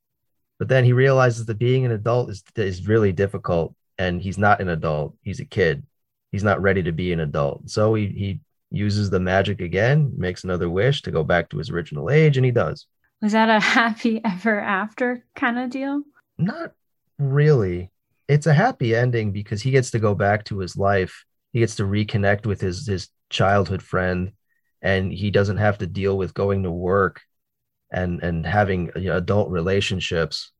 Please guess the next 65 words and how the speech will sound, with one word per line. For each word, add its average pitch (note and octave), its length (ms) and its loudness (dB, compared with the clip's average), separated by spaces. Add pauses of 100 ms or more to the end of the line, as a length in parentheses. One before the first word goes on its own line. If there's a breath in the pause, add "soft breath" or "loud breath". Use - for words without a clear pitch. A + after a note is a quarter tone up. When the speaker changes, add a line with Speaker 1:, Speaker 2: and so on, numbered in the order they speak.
Speaker 1:
you - 80 -4
know, E2+ 80 0
before E2+ 320 0
he's F2 140 -2
ready F2+ 240 0
to E2 80 -2
do G#2 240 -2
that. F2 300 0
And F2+ 100 -6
he F2 60 -6
gets E2+ 180 -6
to G2+ 60 -8
see - 180 -6
his F2 120 -2
mother F2+ 380 2
again, F2 320 -2
who's E2+ 220 -8
worried. F2 460 -2 (360)
But C#3 220 4
it's B2+ 140 -2
not, E3+ 280 4 (140)
it's B2+ 120 -2
not F3+ 120 4
like A2+ 140 0
things A#2+ 240 0
are F#2 60 -2
perfect. G2 560 0
It's A#2 140 -6
just B2 200 -4
that A#2 100 2
things A#2+ 260 2
are A2 80 0
back G#2 280 2
to G#2 60 -2
the F#2+ 120 0
way F2+ 160 0
they're E2 120 -2
supposed D2 440 -8
to - 80 -16
be. - 220 -12 (400)
Speaker 2:
Yeah. E3+ 300 -12 (300)
It's C4 200 0
a D4+ 60 6
little D4 260 8
bit C#4+ 160 6
like C4 180 2
Back A#3 240 2
to - 80 -8
the A#3 80 -2
Future, C#4 500 -2 (320)
where G#3 580 2 (440)
they G3+ 380 2
mess G#3 300 2
up A3+ 140 0
the A3+ 80 -4
future, A3 400 -2
but G#3+ 140 -4
then A3 120 0
they A3 100 2
come A3 180 0
back G3 260 2
to - 100 -10
the G3+ 240 0
regular G3+ 360 0
reality, A3+ 580 0